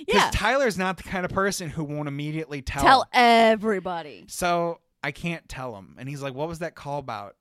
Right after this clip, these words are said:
Speaker 2: And I was just like, "Oh, just some Brian shit I can't really talk about." And he keeps, like, pushing me. And I'm like, "Man, I, it's private, man. I, I'm sorry. I can't talk about it." <sighs>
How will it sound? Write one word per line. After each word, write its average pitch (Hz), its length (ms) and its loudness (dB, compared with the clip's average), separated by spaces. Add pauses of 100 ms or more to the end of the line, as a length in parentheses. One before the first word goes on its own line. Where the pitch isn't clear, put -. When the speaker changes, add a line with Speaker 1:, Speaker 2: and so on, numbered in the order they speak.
(100)
Speaker 2:
And 135 80 -12
I 160 140 -4
was 156 120 -8
just 151 240 -10
like, 127 520 -12 (480)
"Oh, 160 220 -6
just 151 260 -8
some 160 140 -8
Brian 147 340 -6
shit 139 180 -8
I 131 80 -10
can't 143 240 -12
really 135 160 -10
talk 123 300 -12
about." 107 180 -14
And 107 80 -14
he 120 60 -12
keeps, 196 240 -12
like, 196 100 -12 (280)
pushing 190 400 -6
me. 101 120 -16
And 104 140 -20
I'm 117 80 -16
like, 120 200 -18
"Man, 139 200 -12
I, 131 100 -14 (300)
it's 127 140 -14
private, 123 460 -8
man. 101 200 -16
I, 113 120 -18
I'm 123 120 -12
sorry. 110 360 -8
I 104 60 -12
can't 117 260 -18
talk 110 220 -12
about 87 220 -20
it." 69 100 -20 (160)
<sighs> - 60 -16